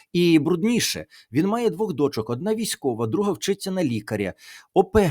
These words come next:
Г», Офіс президента чи, о, об'єднана там щось, е, злочинна група,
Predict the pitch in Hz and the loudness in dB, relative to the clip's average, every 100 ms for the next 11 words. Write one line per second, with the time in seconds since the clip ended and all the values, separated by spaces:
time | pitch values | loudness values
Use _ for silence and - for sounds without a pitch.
0 | 117 107 87 92 _ _ _ - 107 113 | 0 -2 -4 -10 _ _ _ -8 -6 -8
1 | - 110 120 117 131 113 95 - 110 131 | -6 -6 -4 -4 -4 -4 -6 -6 -6 -4
2 | 123 113 110 120 113 120 107 98 95 - | -2 -2 -4 -4 -4 -2 -2 -2 -4 -4
3 | 90 - 90 - 98 - - - 107 107 | -6 -8 -10 -10 -14 -16 -20 -8 -2 0
4 | 104 92 90 95 110 117 123 117 107 151 | 0 -4 -8 -10 -4 -2 0 -2 0 0
5 | 190 190 | 0 -4